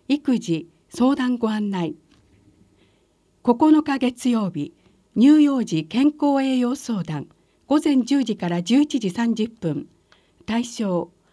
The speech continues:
平成二十三年三月生まれのお子さんと希望される方。十一日水曜日、三歳児検診。午後零時三十分から一時四十五分まで。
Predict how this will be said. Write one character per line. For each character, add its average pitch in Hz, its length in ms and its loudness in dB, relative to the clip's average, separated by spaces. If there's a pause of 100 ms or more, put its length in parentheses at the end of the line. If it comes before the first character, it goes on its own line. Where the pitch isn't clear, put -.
(220)
平 294 180 2
成 277 220 0
二 294 220 6
十 196 180 0
三 220 260 -4
年 190 200 0
三 269 240 0
月 302 240 0
生 - 20 2
ま 254 140 0
れ 190 80 -2
の 147 160 -2
お 160 60 -6
子 285 120 -2
さ 262 200 -6
ん 240 60 -4
と 220 200 -4
希 190 140 -6
望 220 120 -2
さ 226 160 -8
れ 202 80 -4
る 190 100 -8
方。 170 400 -8 (1120)
十 247 220 4
一 294 200 2
日 285 240 2
水 240 260 -2
曜 214 180 -4
日、 156 240 -8 (440)
三 311 240 4
歳 294 220 -2
児 254 120 -2
検 214 260 -2
診。 - 280 -4 (520)
午 277 200 4
後 277 120 4
零 294 200 4
時 254 120 -2
三 269 220 0
十 269 140 0
分 185 260 -2
か 160 140 -6
ら 156 160 -6 (180)
一 - 240 2
時 254 140 2
四 285 180 4
十 170 220 -6
五 202 120 -2
分 202 220 -4
ま 170 140 -4
で。 151 180 -6